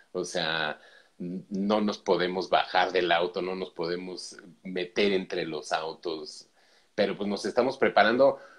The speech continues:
buscando como cosas dentro del escenario y cosas de show que sustituyan y que sean como diferentes, ¿no? Entonces, evidentemente, estamos hablando de poner como un, un, un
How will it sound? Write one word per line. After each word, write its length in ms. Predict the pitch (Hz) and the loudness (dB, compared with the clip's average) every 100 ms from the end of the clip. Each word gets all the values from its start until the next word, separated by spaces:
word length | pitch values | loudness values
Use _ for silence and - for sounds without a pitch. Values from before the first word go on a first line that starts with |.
| - | -18
buscando 800 | 101 101 110 - 117 123 131 | -10 -2 -2 4 4 6 2
como 280 | 123 110 101 | 2 0 0
cosas 400 | - 117 - 117 | 2 2 4 2
dentro 340 | 113 110 113 120 | 4 2 4 2
del 200 | 104 90 | 2 0
escenario 680 | 90 98 104 104 101 101 - | -2 -2 -2 -2 -2 -2 -2
y 120 | 101 | -6
cosas 420 | - 107 - 110 107 | -2 -2 0 -4 -2
de 120 | 98 | -4
show 420 | - 104 - - | 2 4 4 0
que 140 | - 95 | -6 -6
sustituyan 880 | - - 101 - 107 101 95 98 87 - - - | -6 -8 -8 -4 -2 0 -2 -4 -8 -20 -20 -8
y 180 | 98 - | -8 -4
que 800 | 98 85 87 87 82 82 82 80 | -2 0 0 -2 -2 -4 -4 -6
sean 340 | - 90 92 | 0 0 0
como 580 | - 90 85 82 82 80 | -2 -4 -4 -4 -4 -4
diferentes, 600 | 85 - 87 104 113 82 | -8 -6 -4 -2 -4 -8
¿no? 120 | 78 82 | -6 -8
Entonces, 280 | - - - | -8 -10 -8
evidentemente, 640 | - 87 90 82 - 90 - - - - | -8 -8 -8 -10 -8 -10 -10 -20 -20 -10
estamos 540 | - 104 92 90 - - | -4 0 -2 -4 -8 -4
hablando 540 | 85 87 85 85 87 | -2 -2 -2 -2 -2
de 160 | 82 73 | -2 -6
poner 500 | - 80 85 85 - | -6 -4 -4 -6 -4
como 640 | 87 85 82 82 80 80 _ _ _ - | -4 -4 -4 -2 -4 -8 _ _ _ -10
un, 920 | 98 98 196 196 95 92 90 90 85 | -8 -6 -6 -6 -6 -6 -6 -8 -8
un, 240 | 92 92 85 | -8 -8 -8
un 320 | 92 85 82 | -8 -8 -10